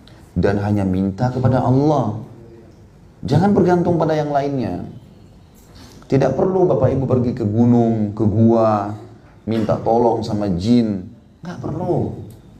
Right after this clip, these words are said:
Nggak perlu. Semuanya sudah siap. Allah menyebutkan dalam Al-Quran, kalau hanya Allah pemberi rezeki, dan rezekinya ini tidak pernah habis stoknya. Dalam bahasa Arab, Razzaq.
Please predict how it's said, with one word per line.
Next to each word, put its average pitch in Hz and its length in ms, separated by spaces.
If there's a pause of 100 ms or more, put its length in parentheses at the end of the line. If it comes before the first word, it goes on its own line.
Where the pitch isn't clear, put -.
(460)
Nggak - 160
perlu. - 200 (360)
Semuanya - 400
sudah 165 160
siap. 175 280 (1160)
Allah 139 240
menyebutkan 123 480
dalam 120 320
Al-Quran, 92 960
kalau 90 320
hanya 95 320
Allah 127 400
pemberi 90 320
rezeki, 120 560 (320)
dan 95 320
rezekinya 101 480
ini 120 240
tidak - 240
pernah 90 160
habis 87 480
stoknya. 78 480 (480)
Dalam 82 320
bahasa 82 400
Arab, - 400
Razzaq. - 640